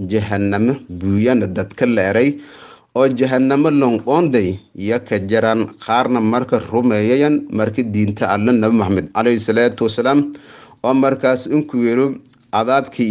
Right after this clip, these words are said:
iyo qiyaamo iyo shidada iyo mixnada iyo marxaladooyinka la maraw, inku diga. Intiyo badan laakiin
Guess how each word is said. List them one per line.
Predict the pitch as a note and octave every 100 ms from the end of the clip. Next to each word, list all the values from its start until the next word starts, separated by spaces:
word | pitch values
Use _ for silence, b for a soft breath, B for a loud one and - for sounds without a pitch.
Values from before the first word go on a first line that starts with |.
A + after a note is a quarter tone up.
| A2
iyo | G#2 F#2+
qiyaamo | G#2 G#2+ A2 B2+
iyo | A#2+
shidada | G#2 - G#2+ G2+ C3+
iyo | A2+ G#2+
mixnada | G2+ F#2+ G#2+ B2 G2+
iyo | G#2
marxaladooyinka | G2+ F#2+ - G2 G#2+ C3+ C#3 - G#2
la | A2+
maraw, | A2+ G2+ C#3 A#2 - B B
inku | A#2+ C3+ C3 G#2+
diga. | F#2+ B2 A#2+ A#2 G#2+ B B -
Intiyo | C3 C3 - G3 B2+
badan | A2 C3 A#2+ G#2+
laakiin | G2+ G2+ C#3 C3+